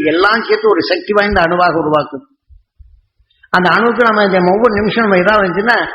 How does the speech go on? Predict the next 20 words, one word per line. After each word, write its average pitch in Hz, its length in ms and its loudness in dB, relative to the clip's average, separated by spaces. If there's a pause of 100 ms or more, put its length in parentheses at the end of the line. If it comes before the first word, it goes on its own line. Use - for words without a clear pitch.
(160)
அந்த 190 200 0
கூட்டு 226 280 -2
தியானத்தில் 196 360 0
நம்ம 170 200 0
எனக்கு 190 360 -2
என்ன, 180 160 2
அந்த 165 160 2
மகிழ்ச்சி 165 320 -2
நான் 175 220 -4
சக்தி 165 240 -8
நாம் 170 200 0
பெறணும், 175 280 0
எல்லாரும் 175 300 0
பெற 160 160 -2
வேண்டும் 175 200 0
என்ற 156 160 -2
உணர்வை 165 280 0
நம்ம 147 220 0
கொண்டு 147 180 -2
வந்துட்டோம்னா, 135 420 -4